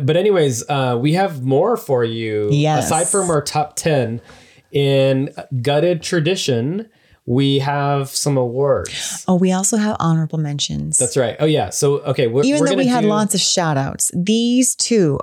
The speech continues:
Speaker 2: are each of our honorable mentions that are probably in the number eleven spot.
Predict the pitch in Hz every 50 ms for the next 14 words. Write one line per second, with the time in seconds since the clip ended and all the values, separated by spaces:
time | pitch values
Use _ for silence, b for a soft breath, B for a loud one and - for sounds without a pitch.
0 | - - 160 156 156 147 139 - _ _ - 190 196 208 208 - 220 202 208 190
1 | 190 - - 156 156 156 156 156 151 - 151 147 147 156 170 190 214 233 226 -
2 | - 247 247 240 247 247 254 247 - - - - 208 185 190 180 175 170 - -
3 | - - 165 165 165 - - - - 233 226 226 214 220 208 208 208 - - -
4 | 180 180 175 165 170 170 170 165 165 160 160 - - 160 156 160 156 151 156 151
5 | 151 151 - - - - 170 - - _ - - -